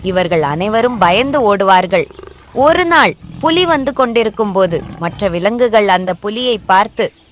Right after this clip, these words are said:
பயந்து ஓடுவதை நரி ஒன்று பார்த்து கொஞ்சார கொண்டிருந்தது. அந்த நரிக்கு புலியின் மேல் பொறாமை உண்டு. "இந்த விலங்குகள் எல்லாம்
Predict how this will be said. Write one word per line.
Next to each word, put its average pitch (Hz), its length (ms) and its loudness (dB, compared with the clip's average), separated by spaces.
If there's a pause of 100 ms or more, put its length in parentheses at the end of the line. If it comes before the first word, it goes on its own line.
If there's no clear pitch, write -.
பயந்து 214 440 0
ஓடுவதை 202 640 0 (260)
நரி 190 340 0
ஒன்று 233 320 -4
பார்த்து 190 400 0
கொஞ்சார 202 500 0
கொண்டிருந்தது. 175 680 -4 (420)
அந்த 170 320 -4
நரிக்கு 185 580 -4 (280)
புலியின் 208 400 -4
மேல் 175 260 -6
பொறாமை 214 460 0
உண்டு. 247 380 -2 (320)
"இந்த 220 300 -2
விலங்குகள் 247 640 -2
எல்லாம் 202 420 -2